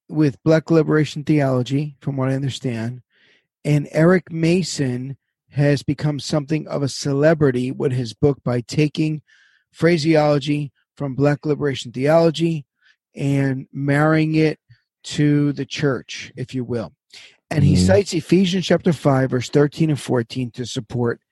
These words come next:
Speaker 1: his premise, which reads, "But when anything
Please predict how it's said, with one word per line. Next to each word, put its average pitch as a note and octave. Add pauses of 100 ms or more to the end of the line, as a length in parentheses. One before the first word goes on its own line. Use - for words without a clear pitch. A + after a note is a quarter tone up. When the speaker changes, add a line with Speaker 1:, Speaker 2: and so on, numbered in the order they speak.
(360)
Speaker 1:
his C3
premise, - (460)
which D3
reads, C3+
"But C3
when C#3
anything E3